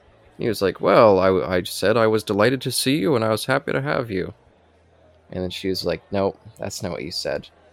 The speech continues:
And she paints this much more ugly exchange of him being like, kind of presenting her as, like, a whiny bitch and being like, "I'm not gonna get involved with your marriage. If you wanna stay here, fine." But even to himself, he'd fooled himself into thinking that he was a much more kind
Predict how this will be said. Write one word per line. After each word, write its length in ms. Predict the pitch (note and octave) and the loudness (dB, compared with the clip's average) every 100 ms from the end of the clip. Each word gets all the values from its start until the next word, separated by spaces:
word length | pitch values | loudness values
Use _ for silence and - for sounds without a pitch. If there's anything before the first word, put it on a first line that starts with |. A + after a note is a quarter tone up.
| _ _ _ - _ _ | _ _ _ -20 _ _
And 160 | - F#2 | -6 -4
she 160 | - G2 | -4 -6
paints 260 | A2 F#2 | -4 -4
this 160 | F#2+ - | -6 -4
much 240 | G#2+ - | -4 -2
more 140 | G#2 E2 | -4 -2
ugly 260 | F#2+ G2 | -2 -2
exchange 540 | F2+ - - F2+ F2+ - | -4 -8 -6 -6 -6 -10
of 80 | |
him 160 | - F2+ | -10 -8
being 220 | F2 E2+ | -6 -6
like, 340 | E2 D#2+ - _ _ _ _ | -6 -8 -12 _ _ _ _
kind 160 | - E3 | 0 2
of 140 | A2 | 2
presenting 340 | - A2+ A2+ G#2 | 0 0 0 2
her 120 | G2 | 0
as, 180 | F#2 - | 0 -4
like, 160 | D#2+ | -6
a 40 | F2+ | -2
whiny 260 | F#2 E2+ | -2 -2
bitch 580 | - F2+ D2+ - - - | 0 -2 -2 -10 -12 -14
and 120 | - E2+ | -12 -8
being 220 | E2+ D#2 | -8 -6
like, 320 | E2+ - - - | -8 -8 -10 -4
"I'm 80 | G#2+ | -2
not 120 | G#2+ | -2
gonna 140 | G#2+ | -2
get 140 | G#2 F#2 | -2 -2
involved 320 | G2 G2 - | -2 -2 -4
with 160 | - | -12
your 80 | - | -6
marriage. 300 | G#2 A2 G2+ | 0 0 0
If 120 | A2 | -6
you 40 | A2+ | -6
wanna 140 | G#2 | -6
stay 240 | - - G#2+ | -6 -4 -4
here, 200 | G#2 G2+ | -2 -4
fine." 440 | - G2 E2+ F#2 - _ _ _ _ _ _ | -2 -2 -2 -6 -16 _ _ _ _ _ _
But 100 | - | -2
even 260 | C3 C3+ A#2+ | 0 0 -4
to 140 | - | -2
himself, 460 | A2+ - - G#2 - | -2 0 2 0 0
he'd 180 | F#2+ - | -8 -4
fooled 240 | G2 F#2+ | -4 -2
himself 380 | F2+ - D#2+ - | -4 -6 -6 -8
into 120 | - | -12
thinking 280 | - E2+ D#2+ | -12 -8 -8
that 100 | D2+ | -6
he 100 | - | -8
was 160 | - | -10
a 40 | F2 | -8
much 260 | E2+ - | -8 -8
more 100 | F2 | -10
kind 480 | E2 - E2+ D#2 C#2+ | -12 -10 -8 -8 -12